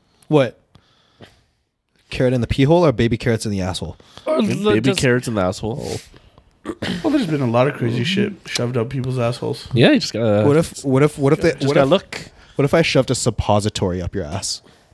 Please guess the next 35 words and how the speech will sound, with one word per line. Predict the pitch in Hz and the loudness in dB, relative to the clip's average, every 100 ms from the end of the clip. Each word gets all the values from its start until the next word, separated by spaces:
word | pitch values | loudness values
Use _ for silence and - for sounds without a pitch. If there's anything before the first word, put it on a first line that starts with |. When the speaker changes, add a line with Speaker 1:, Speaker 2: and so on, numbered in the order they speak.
| _ _ _ _ _ _ - | _ _ _ _ _ _ -2
Speaker 2:
Then | 240 | 2
you're | 370 349 | 4 2
just | 233 202 | 0 0
doing | 247 247 | 2 2
him | 247 | 2
a | 214 | 0
favor. | - 262 240 180 - 139 | 2 2 0 -4 -6 0
Speaker 1:
Yeah. | 143 | 0
Speaker 2:
He's | 240 | 0
like, | 240 | 0
"Oh, | 247 | 0
I | 226 | -2
couldn't | - 247 | -2 -4
shit | 240 277 254 | -4 -6 -6
for | 220 | -4
days. | 202 208 | -2 -4
Thank | - 226 269 | -4 -6 -4
you, | 269 | -8
Justin." | 190 208 208 233 | -6 -6 -4 -2
Speaker 1:
Yeah. | 277 233 139 - - | 2 2 0 -8 -14
Speaker 4:
That | 147 | -10
was | 139 | -10
nice. | 139 131 127 - - | -8 -8 -8 -16 -10
Thank | 156 147 - | -8 -4 -4
you. | 135 - - - 147 | -6 -12 -12 -4 -2
Speaker 1:
<laughs> | 127 | 2
No | 120 | 2
problem. | 127 113 107 - - - | 2 2 0 -8 -18 -4
And | 113 104 107 | 4 4 4
then | 107 - - - - - | 0 -4 -8 -8 -10 -6
you'd | 120 113 | -4 -2
be | |
none | 110 104 | -2 0
the | 110 | 2
wiser. | 104 104 101 113 | 4 4 2 -2